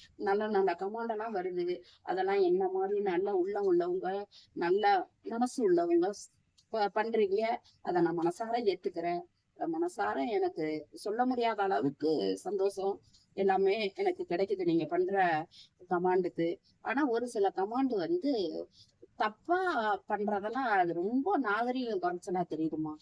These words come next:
நான் அந்த, இந்த வீடியோ வந்து என் புள்ள, நான் பிள்ளைய இறந்தா கூட நான் அழுக போறதோ இல்லையோன்னு எனக்கு தெரியாதுமா. இவன் என் பெத்த புள்ள மாதிரிதாம்மா நான் வளர்த்தேன், உடங்கையிலேயே வளர்த்தம்மா.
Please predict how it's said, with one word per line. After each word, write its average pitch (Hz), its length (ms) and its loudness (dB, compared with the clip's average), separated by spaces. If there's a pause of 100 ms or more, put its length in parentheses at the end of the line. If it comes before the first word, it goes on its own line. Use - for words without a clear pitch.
(280)
நான் - 160 -4
அந்த, 233 220 -2
இந்த 233 220 -4
வீடியோ 262 380 -2
வந்து 196 260 -2
என் 220 260 -4
புள்ள, 262 220 -2 (580)
நான் 392 200 -4
பிள்ளைய 294 360 0 (100)
இறந்தா 247 340 0
கூட 233 220 -6
நான் 247 160 0
அழுக 220 240 0
போறதோ 208 480 -4
இல்லையோன்னு 196 500 2
எனக்கு 170 280 -2
தெரியாதுமா. 170 540 0 (380)
இவன் 233 300 -2
என் 339 140 -2
பெத்த - 280 -4
புள்ள 415 220 -4
மாதிரிதாம்மா 180 560 -4
நான் 156 220 -4
வளர்த்தேன், 165 500 -8 (420)
உடங்கையிலேயே 202 540 0
வளர்த்தம்மா. 180 540 -4